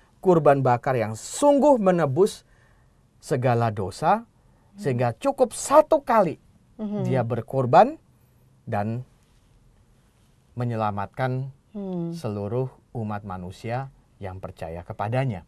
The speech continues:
Speaker 2: Hmm.
Speaker 1: Itu yang ditegaskan oleh teologi Paulus.
Speaker 2: Hmm. Romo, tadi kan dikatakan bahwa orang melakukan korban bakar itu setiap tahun untuk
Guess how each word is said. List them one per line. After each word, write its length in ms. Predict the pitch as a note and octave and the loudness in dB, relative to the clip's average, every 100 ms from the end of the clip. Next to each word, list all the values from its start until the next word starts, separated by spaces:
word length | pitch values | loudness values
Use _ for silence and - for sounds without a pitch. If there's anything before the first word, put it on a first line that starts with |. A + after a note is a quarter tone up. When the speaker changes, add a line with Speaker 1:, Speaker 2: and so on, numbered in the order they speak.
| _ | _
Speaker 2:
Hmm. 380 | F#3+ E3+ E3+ E3+ | -10 -8 -8 -12
Speaker 1:
Itu 560 | - E3 D#3+ C4+ C#4+ C#4+ _ _ | -4 -2 2 2 2 -2 _ _
yang 320 | C3+ C#3 D3+ | 2 2 2
ditegaskan 680 | C#3 C3+ A#2+ G#2+ A2 D3+ C#3+ | -4 -2 -2 -2 -2 -4 -4
oleh 360 | G#2 G#2 A2+ A2+ _ _ _ _ _ | -4 -6 -8 -10 _ _ _ _ _
teologi 600 | B2 G#2+ G2+ A2+ A2 A2+ | -4 -2 -4 -6 -6 -8
Paulus. 560 | - F2+ G#2 A#2+ A2 | -8 -8 -6 -6 -8
Speaker 2:
Hmm. 440 | A3 G3 F#3+ F3 E3+ - - - - - | -8 -8 -6 -8 -10 -14 -20 -20 -20 -8
Romo, 300 | B3 C4 D4 | -6 -4 -4
tadi 240 | C4+ A3+ | -4 -4
kan 160 | A#3+ C4+ | -6 -6
dikatakan 580 | A#3 F3+ F3 E3+ G#3+ G#3+ | -4 -4 -2 -4 -2 0
bahwa 400 | E3+ E3 F3+ A#3 - - - - | 2 2 2 -2 -8 -20 -20 -2
orang 380 | G#3 A3 C#4+ | 0 0 -2
melakukan 640 | A#3+ G3+ F#3 G3+ G3+ F#3 F3+ | 2 2 2 -4 -4 -4 -4
korban 500 | G3 E3+ E3+ E3+ D#3+ | -2 0 2 2 2
bakar 400 | D#3 D#3+ E3 - | 0 -2 -8 -8
itu 280 | B3+ - E3 | -10 -6 -8
setiap 440 | - D#3+ - D3 | -6 -8 -8 -8
tahun 380 | - C#3+ G3 C4 | -8 -4 -2 -2
untuk 380 | - F3 E3+ B3+ | -4 -4 -2 -4